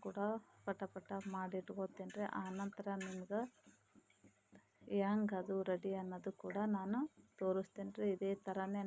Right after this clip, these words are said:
ನಾವು ರೆಡಿ ಮಾಡ್ಕೋಬೇಕು ಎಲ್ಲಾನು. ಕಡಿಮೆ ಸಮಯದಲ್ಲಿ ನಾವು ಮಾಡ್ಕೋಬೋದು, ಬೇಗನೆ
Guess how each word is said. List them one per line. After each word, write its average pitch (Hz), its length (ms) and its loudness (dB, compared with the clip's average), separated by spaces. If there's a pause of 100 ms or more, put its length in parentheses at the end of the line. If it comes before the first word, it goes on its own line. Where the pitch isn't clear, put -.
ನಾವು 190 200 -2 (1080)
ರೆಡಿ 208 260 8
ಮಾಡ್ಕೋಬೇಕು 185 600 0
ಎಲ್ಲಾನು. 180 400 0 (3500)
ಕಡಿಮೆ 214 320 2 (100)
ಸಮಯದಲ್ಲಿ 202 640 0
ನಾವು 190 180 0 (200)
ಮಾಡ್ಕೋಬೋದು, 185 760 0 (600)
ಬೇಗನೆ 196 540 2